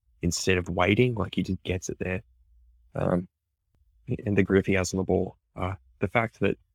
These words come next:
just the fact Dearden, Drinkwater and Townsend are starting to more work in, uh, they're working in synergy. And it's working well 'cause we saw it against the Storm where we were building lots of pressure at some stages and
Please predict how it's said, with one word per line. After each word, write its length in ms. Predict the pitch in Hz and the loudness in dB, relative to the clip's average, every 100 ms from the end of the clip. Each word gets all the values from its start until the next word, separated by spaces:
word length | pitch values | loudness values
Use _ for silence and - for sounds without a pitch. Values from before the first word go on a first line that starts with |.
| _ _ _ _ _ - | _ _ _ _ _ -10
just 120 | - | -6
the 60 | |
fact 260 | 113 107 98 | -2 -2 2
Dearden, 560 | 107 117 123 120 117 110 _ _ - | 6 6 6 2 0 -2 _ _ 0
Drinkwater 460 | 101 101 104 101 | 0 2 2 4
and 240 | 98 101 95 | 4 2 -4
Townsend 500 | 95 98 - 98 95 | -4 -4 2 2 2
are 60 | |
starting 400 | - - 98 95 | -2 -2 2 2
to 100 | 90 | 2
more 220 | 98 95 92 | 2 4 4
work 260 | 95 - | 2 0
in, 240 | 92 92 85 | -2 -2 -2
uh, 260 | 90 90 95 - - | -4 -4 -6 -14 0
they're 100 | 95 | 2
working 340 | 107 104 98 | 4 2 0
in 80 | 95 | -2
synergy. 520 | - 95 98 - - - _ _ _ _ _ | -2 -4 -2 -4 -6 -10 _ _ _ _ _
And 240 | 90 87 - | -4 -4 -2
it's 180 | - - | -2 2
working 320 | 110 110 98 | 2 2 2
well 160 | 95 98 | 4 4
'cause 200 | - 92 | 2 -4
we 60 | |
saw 200 | 92 123 | -2 2
it 60 | 120 | 4
against 200 | 107 95 | 4 2
the 80 | 92 | 0
Storm 400 | - 98 107 98 | 2 2 2 0
where 320 | 92 95 95 - _ _ _ _ | 0 0 -2 -6 _ _ _ _
we 80 | 98 | 2
were 100 | 92 | 2
building 400 | - 110 107 98 | 6 6 6 4
lots 240 | 101 104 - | 2 -2 -6
of 100 | - | 0
pressure 360 | 95 101 104 | 0 2 0
at 80 | 104 | -2
some 180 | - 98 | -4 -6
stages 640 | - 104 104 107 107 - - | 0 2 4 4 2 -2 -4
and 400 | 95 92 92 92 | -2 0 -2 -6